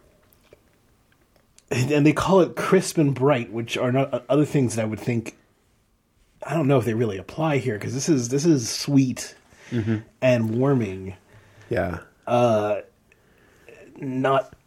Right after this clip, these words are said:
Speaker 1: crisp and bright.
Speaker 2: Yeah.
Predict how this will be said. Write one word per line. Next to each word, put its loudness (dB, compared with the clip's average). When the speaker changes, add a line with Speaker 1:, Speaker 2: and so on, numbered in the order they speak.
Speaker 1:
crisp 0
and -6
bright. -6
Speaker 2:
Yeah. 6